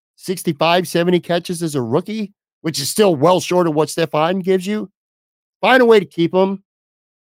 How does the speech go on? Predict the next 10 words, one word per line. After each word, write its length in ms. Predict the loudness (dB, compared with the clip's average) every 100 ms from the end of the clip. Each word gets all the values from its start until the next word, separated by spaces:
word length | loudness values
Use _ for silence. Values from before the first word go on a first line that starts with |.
| _ _ 0
But 100 | 4
anyway, 260 | 4 4
my 120 | 2
point 300 | -2 0 2
is, 220 | 2 0 -2
I, 120 | -6 -6
it 60 | -8
just, 280 | -10 -12 -14 _ _
it's 180 | -10 -10
worrisome. 960 | -4 0 4 2 2 2 2 2 -2